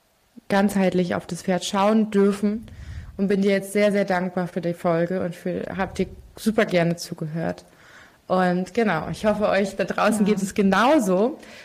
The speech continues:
Speaker 1: Wenn man jetzt sagt, „Ey, ich möchte mit dir arbeiten, <laughs> ich möchte das auch lernen“, äh, magst du kurz, äh, sagen, da hast du schon gesagt, man findet jetzt dich als Standort in der Nähe von Bremen.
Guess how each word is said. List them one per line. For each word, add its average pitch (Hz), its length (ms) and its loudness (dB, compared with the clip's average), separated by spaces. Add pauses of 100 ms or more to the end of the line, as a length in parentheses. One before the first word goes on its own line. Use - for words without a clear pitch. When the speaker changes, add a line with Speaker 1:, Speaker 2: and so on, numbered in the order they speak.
(160)
Speaker 1:
Wenn 226 280 4
man 247 240 4
jetzt 190 220 0
sagt, 165 420 -4
„Ey, 175 200 2
ich 175 160 -4
möchte 202 260 0
mit 175 140 0
dir 170 140 0
arbeiten, 165 680 0 (540)
<laughs> 320 500 0
ich 330 160 4
möchte 269 320 4
das 214 180 0
auch 220 320 4
lernen“, 202 500 4 (460)
äh, 208 240 4
magst 247 300 2
du 233 60 4
kurz, 208 240 -2
äh, 190 520 0
sagen, 214 600 4 (100)
da 190 220 2
hast 190 120 -2
du 214 100 0
schon 202 60 4
gesagt, 202 260 0
man 196 140 2
findet 208 380 2
jetzt 247 400 -2
dich 233 400 -4
als 208 220 -4
Standort 214 440 -2
in 196 120 -2
der 190 100 -2
Nähe 208 240 2
von 202 240 -6
Bremen. 214 500 2